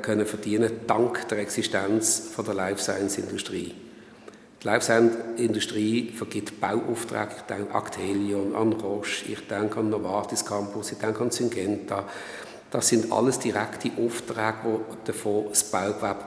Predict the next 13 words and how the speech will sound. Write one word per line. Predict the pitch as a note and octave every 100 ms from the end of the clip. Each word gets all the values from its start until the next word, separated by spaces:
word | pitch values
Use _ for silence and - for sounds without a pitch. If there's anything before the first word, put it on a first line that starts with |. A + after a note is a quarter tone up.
| -
profitiert. | G#2 - - F2+ - - - - - - -
Bei | A#2
diesen | A#2 A#2 A2+
zig | - C#3+ - -
Zehntausenden | - A2+ B2 - B2 B2+ A#2 A#2
von | A2 F#2+
Arbeitsplätzen, | G2+ A2 - - - A2 F#2+ F#2+ - F#2+
die |
die | G#2
Life | G2+ A2
Science | - G2+ G#2 G#2 -
tut, | G#2 F#2+
beschäftigen, | G#2 G2+ G2+ - A#2 A2